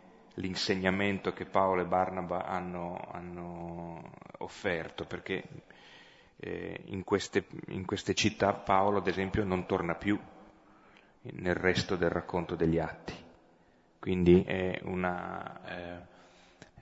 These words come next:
è una, eh, estensione di responsabilità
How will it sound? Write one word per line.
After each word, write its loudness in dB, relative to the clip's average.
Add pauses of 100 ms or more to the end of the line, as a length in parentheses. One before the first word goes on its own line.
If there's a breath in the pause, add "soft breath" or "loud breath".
(180)
è -2
una, 2 (600)
eh, -8
estensione 4
di 8
responsabilità 2